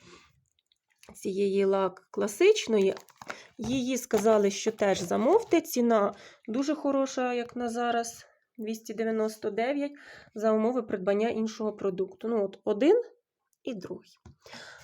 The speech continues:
Так, далі. Тут у мене взяли крем матуючий.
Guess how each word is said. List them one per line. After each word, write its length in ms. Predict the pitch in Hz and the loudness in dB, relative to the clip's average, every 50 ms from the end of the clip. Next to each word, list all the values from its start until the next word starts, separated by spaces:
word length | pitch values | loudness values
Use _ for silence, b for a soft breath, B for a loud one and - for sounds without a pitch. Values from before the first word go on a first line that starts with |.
| B B _ - | B B _ -2
Так, 300 | 220 196 190 - - - _ _ - | -2 -2 -4 -6 -16 -20 _ _ -6
далі. 360 | 214 220 214 208 208 208 214 208 - - _ _ _ _ _ _ _ _ _ _ _ _ _ _ - - - _ _ _ _ - - - - B B B B B B B B B B B B B B B B B B B B - _ _ _ _ | -2 0 2 2 2 0 0 -2 -6 -18 _ _ _ _ _ _ _ _ _ _ _ _ _ _ -20 -20 -20 _ _ _ _ -20 -20 -20 -20 B B B B B B B B B B B B B B B B B B B B -20 _ _ _ _
Тут 300 | - 311 339 339 - - | 2 2 2 2 2 -2
у 40 | 226 | -2
мене 300 | 226 240 254 262 262 240 | 0 0 0 0 -2 -2
взяли 420 | 208 196 226 233 240 247 233 220 | -4 -2 -2 0 0 2 2 0
крем 460 | 214 214 - 226 220 214 208 202 202 214 | -2 -2 -4 -2 -2 0 0 0 0 0
матуючий. 960 | 220 226 233 226 - - 202 196 190 196 202 196 - - 240 247 254 262 | 0 0 -2 -4 -4 -4 -2 0 0 -2 -4 -6 -8 -8 -8 -8 -8 -8